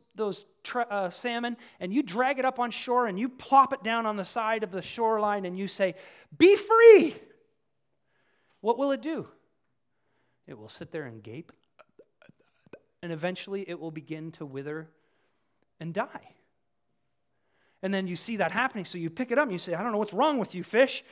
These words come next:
and you drop it back in the water, and it sits there in the, uh, in, in the, in the, the little pool for a bit, and it, and the water goes through its lungs, and it gets its oxygen back, and then eventually its energy returns to it, and choom, off it goes.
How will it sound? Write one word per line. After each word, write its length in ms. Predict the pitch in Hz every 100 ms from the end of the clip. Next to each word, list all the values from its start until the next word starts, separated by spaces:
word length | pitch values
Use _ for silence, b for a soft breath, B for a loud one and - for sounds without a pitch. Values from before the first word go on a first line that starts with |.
| B B
and 120 | 180 185
you 120 | 185 _ _ 151
drop 300 | 127 233 262
it 100 | 247
back 280 | 220 226 233
in 80 | 233
the 60 |
water, 360 | 214 240 233 180
and 140 | 156
it 80 | 151
sits 320 | - 233 -
there 340 | 220 214 214 214 B B
in 120 | 185
the, 140 | 180 170
uh, 280 | 151 170 160
in, 220 | 165 170 165
in 140 | 165
the, 260 | 156 147 156
in 140 | 175 160
the, 120 | 147
the 140 | 143
little 160 | 180 185
pool 340 | 170 247 262
for 220 | 254 254 233
a 20 |
bit, 260 | 220 233 233
and 140 | 170
it, 120 | 151 B B B
and 160 | 156
the 220 | 143 135 143
water 400 | 143 190 220 226
goes 240 | 190 175 160
through 240 | - 233
its 120 | 196
lungs, 460 | 190 226 240 240 185
and 80 | 175
it 60 |
gets 220 | 139 196 190
its 120 | 170
oxygen 560 | 202 226 - 202 208
back, 300 | 202 190 190
and 80 | 170
then 80 | 170
eventually 440 | 156 214 - 214
its 120 | 165 -
energy 360 | 233 240 180 196
returns 380 | 180 226 226
to 120 | - 233
it, 80 | 226
and 140 | 190
choom, 480 | - - 349 220 156
off 280 | 226 277 277
it 100 | 285
goes. 600 | 311 330 247 139 - -